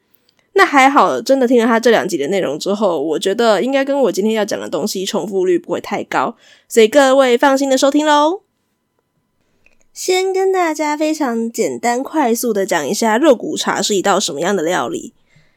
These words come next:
如果要非常快速、非常粗略、简单的去区分的话呢，来定义这个肉骨茶这个东西，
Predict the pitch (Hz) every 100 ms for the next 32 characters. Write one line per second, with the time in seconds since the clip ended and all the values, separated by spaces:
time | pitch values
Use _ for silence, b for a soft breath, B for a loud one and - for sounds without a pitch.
0 | _ _ _ _ _ _ _ _ _ _
1 | _ _ _ 277 359 294 349 359 392 403
2 | 392 269 269 - 311 269 285 269 247 226
3 | - 294 285 302 226 214 139 135 202 214
4 | 202 190 233 196 - 202 214 196 190 180
5 | 180 208 185 170 170 175 185 240 226 208
6 | 214 233 185 185 170 - 147 131 - -
7 | -